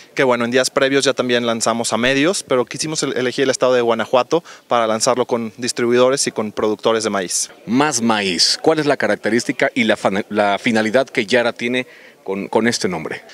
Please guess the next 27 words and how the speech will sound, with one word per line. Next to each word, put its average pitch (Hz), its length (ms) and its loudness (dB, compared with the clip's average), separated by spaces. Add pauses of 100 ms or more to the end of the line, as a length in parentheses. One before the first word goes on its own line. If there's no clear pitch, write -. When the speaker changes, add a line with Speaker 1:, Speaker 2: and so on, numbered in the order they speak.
(140)
Speaker 1:
Más 151 200 -2
Maíz 147 260 -2
by 139 160 2
Yara, 135 360 0
es, - 380 0
eh, 107 280 -2
lo 101 60 -4
estamos 117 260 -4
lanzando 120 420 0
ahora 117 200 2
justamente, 127 580 -2 (340)
es 139 160 -2
una 151 120 0
solución 135 520 0 (320)
que 135 120 -2
se 135 100 4
basa 131 220 2
en 139 100 -2
cuatro 135 340 0
pilares. 92 500 0 (340)
Se 139 140 2
basa 139 360 2
en 147 260 0 (520)
mayor 135 300 2
rendimiento, 151 640 0 (460)
retorno 135 400 0
superior, 139 480 2